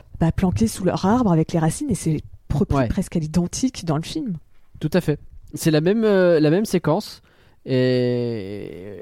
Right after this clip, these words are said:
Speaker 2: et du coup je, je trouve qu'elle fonctionne bien. Par contre, il y a, il y a ce truc de Frodon qui tremble. Euh, quand il tremble, c'est un Parkinson sévère, hein.
Speaker 1: <laughs>
Speaker 2: C'est, wow, il tremble pas, quoi. T'as l'impression qu'il est, euh, en train de, de faire un,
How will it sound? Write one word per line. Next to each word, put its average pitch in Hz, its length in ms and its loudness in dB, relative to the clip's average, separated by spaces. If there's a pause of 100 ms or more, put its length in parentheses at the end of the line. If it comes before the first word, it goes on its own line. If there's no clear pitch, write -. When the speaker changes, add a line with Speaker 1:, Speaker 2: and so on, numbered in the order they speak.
Speaker 2:
et 147 40 -2
du 127 120 -2
coup 196 100 -4
je, 139 340 0
je 123 120 -2
trouve 180 160 -2
qu'elle 156 140 0
fonctionne 139 280 -4
bien. 156 140 -2
Par 143 160 -2
contre, - 300 -4 (420)
il 127 60 -4
y 127 40 2
a, 113 80 0
il 104 60 -8
y 131 60 0
a 123 40 2
ce 135 120 -2
truc 175 360 -2
de 127 180 2
Frodon 143 420 -2
qui - 160 -10
tremble. 135 500 -4 (600)
Euh, 123 220 -4
quand 120 300 -4
il - 60 -20
tremble, 180 440 -4
c'est 123 140 -4
un 117 80 -2
Parkinson 120 640 -6
sévère, 165 480 0
hein. 123 100 -4 (160)
Speaker 1:
<laughs> 202 500 2
Speaker 2:
C'est, 131 680 0
wow, 131 500 2
il 131 160 0
tremble 127 400 -2
pas, 226 160 0
quoi. 151 160 0
T'as 131 100 -2
l'impression 123 400 -2
qu'il 147 300 -6
est, 120 140 0
euh, 117 400 -4
en 120 160 -6
train 135 140 -6
de, 120 280 0
de 120 120 -4
faire 131 260 -2
un, 117 280 -6